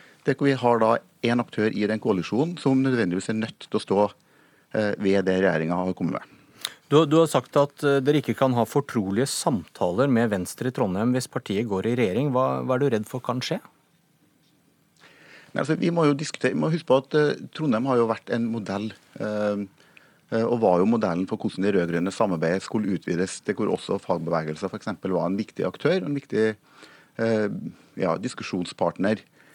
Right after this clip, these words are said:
Speaker 1: eh, i det her, her. Det som vi må huske på for eksempel at, eh, vi er, blant annet så er vi jo en høringspart opp mot alt av, eh, det som kommer av forskrifter, eh, etablering av nye privatskoler for eksempel.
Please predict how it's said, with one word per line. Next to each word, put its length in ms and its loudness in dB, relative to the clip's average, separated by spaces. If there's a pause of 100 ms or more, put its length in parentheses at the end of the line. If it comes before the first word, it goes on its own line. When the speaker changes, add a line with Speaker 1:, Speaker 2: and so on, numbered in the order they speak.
(280)
Speaker 1:
eh, 260 0 (100)
i 160 0
det 120 -2
her, 200 0
her. 220 -2 (420)
Det 140 4
som 340 0
vi 100 -14
må 220 0
huske 120 -4
på 80 0
for 120 -2
eksempel 320 0
at, 200 -4
eh, 200 4
vi 160 4
er, 80 2
blant 500 -4
annet 300 0
så 80 2
er 80 4
vi 80 4
jo 80 6
en 120 -4
høringspart 840 0
opp 160 -6
mot 320 2
alt 200 -12
av, 300 0
eh, 840 -2
det 80 -4
som 120 -8
kommer 200 -6
av 80 -10
forskrifter, 640 -2 (540)
eh, 240 0
etablering 560 2
av 80 2
nye 400 2 (240)
privatskoler 640 2
for 160 -6
eksempel. 400 -2